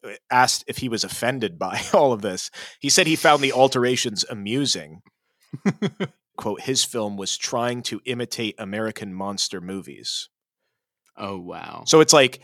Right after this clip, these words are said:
Speaker 1: now we don't know which is which. Like you said, I don't know which came first because they're so enmeshed 'cause they liked Kong.
Speaker 2: <laughs> Yeah, they're, like, trying to do our version, and then we redo their version with our version. <laughs>
Speaker 1: <laughs> Right.
Speaker 2: And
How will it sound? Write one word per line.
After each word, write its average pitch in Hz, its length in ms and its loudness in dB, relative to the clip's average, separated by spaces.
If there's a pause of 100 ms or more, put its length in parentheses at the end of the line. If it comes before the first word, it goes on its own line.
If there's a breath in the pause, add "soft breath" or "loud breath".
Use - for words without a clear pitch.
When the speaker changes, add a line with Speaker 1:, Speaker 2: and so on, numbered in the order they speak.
(160 soft breath)
Speaker 1:
now 147 120 6
we 147 100 4
don't 131 160 4
know 120 80 2
which 113 220 -2
is 95 100 -4
which. 120 320 -2
Like 120 160 -2
you 151 80 6
said, 117 140 4
I 139 80 8
don't 143 80 -2
know 135 80 4
which 131 180 2
came 123 180 0
first 143 320 4
because - 260 -4
they're 110 120 2
so 131 340 4
enmeshed 113 400 0
'cause 110 140 -4
they 135 140 4
liked 123 320 4
Kong. - 400 2 (140)
Speaker 2:
<laughs> - 120 -12
Yeah, 135 300 4
they're, 127 220 2
like, 135 260 0
trying 127 300 0
to 117 80 -4
do 110 460 -2
our 110 320 -2
version, 98 840 -6
and 110 340 -10
then 107 180 -10
we 107 200 -6
redo 107 460 -4
their 104 200 -4
version 98 420 -10
with 95 140 -12
our 95 120 -10
version. 92 360 -12 (180)
<laughs> - 240 -2
Speaker 1:
<laughs> - 120 0
Right. 175 320 6
Speaker 2:
And - 180 -14